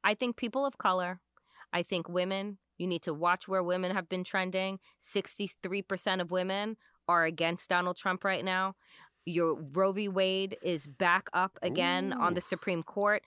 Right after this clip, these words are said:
Speaker 1: I think you need to look at where Black voters are, where Latinx voters are, where young people are.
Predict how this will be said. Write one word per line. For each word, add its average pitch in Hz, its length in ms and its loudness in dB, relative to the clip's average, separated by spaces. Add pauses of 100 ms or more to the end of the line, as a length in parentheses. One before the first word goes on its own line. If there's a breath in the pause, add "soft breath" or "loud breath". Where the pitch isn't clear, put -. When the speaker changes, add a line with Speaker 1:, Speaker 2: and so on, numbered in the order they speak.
(260 loud breath)
Speaker 1:
I 185 80 2
think 185 180 -6
you 180 80 -4
need 180 160 -2
to 175 100 0
look 170 200 0
at 170 80 0
where 165 120 4
Black 165 300 0
voters 240 340 2
are, 233 320 6
where 170 200 2
Latinx 170 560 0
voters 208 400 0
are, 196 260 6
where 165 140 0
young 180 260 0
people 202 300 -4
are. 180 360 4